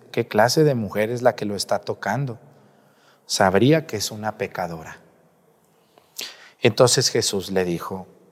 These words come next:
"Simón, tengo algo que decirte". El fariseo contestó: "Dímelo, maestro". Él le dijo: "Dos hombres le debían dinero a un prestamista.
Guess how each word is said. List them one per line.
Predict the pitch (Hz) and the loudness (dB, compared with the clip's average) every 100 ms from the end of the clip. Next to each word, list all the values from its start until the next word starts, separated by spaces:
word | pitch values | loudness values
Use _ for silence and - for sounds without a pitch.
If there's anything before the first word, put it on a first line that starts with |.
| - | -6
"Simón, | - 113 117 131 127 - - - - | 2 4 6 4 0 -14 -20 -20 -4
tengo | 135 139 123 | -2 2 2
algo | 113 107 | 2 -4
que | - 95 | -8 -8
decirte". | 90 - 127 _ - _ _ _ _ _ _ _ _ _ _ _ - - - | -8 -10 -12 _ -20 _ _ _ _ _ _ _ _ _ _ _ -10 -10 2
El | 113 | 2
fariseo | 110 107 101 - 107 110 104 | 4 2 2 0 0 -4 -4
contestó: | 95 101 92 - 85 - | -8 -4 -6 -6 -10 -10
"Dímelo, | 110 117 151 135 | 0 2 4 2
maestro". | 117 110 127 - 127 - - _ _ _ _ _ _ _ - - - - | 0 -2 -4 -10 -14 -20 -20 _ _ _ _ _ _ _ -20 -18 -18 -4
Él | - 120 | 4 6
le | 113 | 6
dijo: | 101 90 101 95 _ - _ _ _ _ - | 4 -2 -10 -16 _ -20 _ _ _ _ -6
"Dos | 127 143 - | 2 2 4
hombres | 151 160 156 | 4 4 2
le | 131 110 | 6 6
debían | 104 110 117 120 | 4 2 -2 -2
dinero | 107 104 110 | -4 -2 -2
a | 101 | -4
un | 104 | -6
prestamista. | 104 101 - 85 80 76 - - | -8 -8 -8 -10 -10 -12 -14 -20